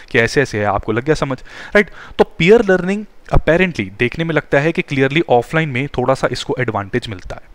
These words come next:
ठीक है, ऑफलाइन क्लासेज में पीयर लर्निंग अच्छी खासी हो सकती है। But at the same time यहाँ पर एक ग्लिच है। ग्लिच ये है कि देखो ऑनलाइन में क्या है, ऑनलाइन में, अ, आप अपने रूम में बैठे हैं, आपने एक माहौल बना के रखा हुआ है,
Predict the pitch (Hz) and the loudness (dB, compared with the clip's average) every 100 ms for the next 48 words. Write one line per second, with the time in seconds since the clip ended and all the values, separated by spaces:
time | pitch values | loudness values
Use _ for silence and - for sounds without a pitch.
0 | - - 156 117 - 127 120 107 117 170 | -8 -2 0 0 -2 -2 -2 -2 -4 -6
1 | - 120 117 110 120 165 120 - 107 120 | -2 -2 0 -2 -2 -4 -4 -4 -4 -4
2 | 104 104 - 98 - - - 120 - 135 | -8 -8 -10 -12 -12 -18 -18 -6 0 0
3 | - - - - - - - - - 123 | 0 -2 -2 -6 -16 -20 -20 -20 -8 -6
4 | 120 131 185 202 170 104 95 - - - | -4 -2 0 -2 -2 -6 -8 -16 -20 -20
5 | - 117 127 170 185 127 143 - 151 151 | -8 0 2 2 2 2 0 -2 -2 -2
6 | - 117 131 - - - - - - - | -2 0 0 -2 -10 -14 -20 -20 -20 -8
7 | 113 190 - 170 139 120 127 - - - | 2 2 2 -2 2 0 0 -6 -8 0
8 | 165 170 - 147 165 202 202 190 139 190 | 2 2 4 2 2 -2 -2 2 2 0
9 | - - - - - - - - 135 147 | -8 -20 -20 -20 -20 -20 -16 -2 0 2
10 | 185 175 165 180 - - 120 120 127 123 | 0 0 -2 -2 -8 -4 0 2 2 2
11 | 143 - - - - 139 123 160 180 151 | 2 0 -8 -6 -2 0 0 -2 -2 -2
12 | 117 - 120 170 117 135 131 117 104 110 | -2 -2 -4 0 0 -2 -4 -4 0 0
13 | 127 123 113 117 101 107 101 147 | 0 -4 -2 -4 -2 -4 -2 -2